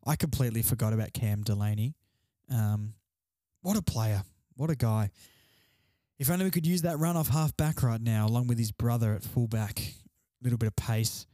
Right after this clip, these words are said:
and a little bit of muscle. Cam Delaney. Um, if North Melbourne Vintage Clips,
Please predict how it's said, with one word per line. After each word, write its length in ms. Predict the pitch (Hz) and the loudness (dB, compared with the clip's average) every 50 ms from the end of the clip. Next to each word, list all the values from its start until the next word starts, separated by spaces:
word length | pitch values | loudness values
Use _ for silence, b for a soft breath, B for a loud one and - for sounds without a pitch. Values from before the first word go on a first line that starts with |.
| b b b b b b | b b b b b b
and 280 | b 135 147 147 135 123 | b -2 0 0 0 2
a 20 | |
little 160 | 120 120 120 110 | 2 2 2 0
bit 140 | 110 107 | 0 -2
of 60 | 104 107 | -2 0
muscle. 460 | 107 117 113 - - - 95 - - _ _ _ _ _ _ _ _ _ _ _ _ _ _ _ _ _ _ - | 0 0 0 0 -2 -4 -8 -10 -10 _ _ _ _ _ _ _ _ _ _ _ _ _ _ _ _ _ _ -10
Cam 380 | - - 120 120 127 127 131 | -2 0 0 2 2 0 0
Delaney. 560 | 127 127 120 120 117 110 113 117 117 107 101 B B B B B B B B B B B B B B B B - | 0 -2 0 0 2 2 2 0 0 -2 -4 B B B B B B B B B B B B B B B B -6
Um, 380 | 117 117 117 117 117 117 - _ _ - | -2 -2 0 0 0 -2 -4 _ _ -2
if 260 | 175 175 170 - - - - - - - - _ _ _ _ _ _ _ _ _ _ _ _ _ _ _ _ - - | 0 0 0 0 -2 -2 -4 -8 -8 -10 -12 _ _ _ _ _ _ _ _ _ _ _ _ _ _ _ _ -10 -4
North 240 | 151 160 180 - - | -2 0 0 0 0
Melbourne 240 | 175 160 147 147 143 | 0 0 0 0 0
Vintage 360 | 123 139 151 147 143 120 - - | 0 0 0 0 -4 -6 -6 -4
Clips, 540 | - - 156 - - - - - - - | -2 -2 -2 -2 -4 -8 -8 -8 -10 -10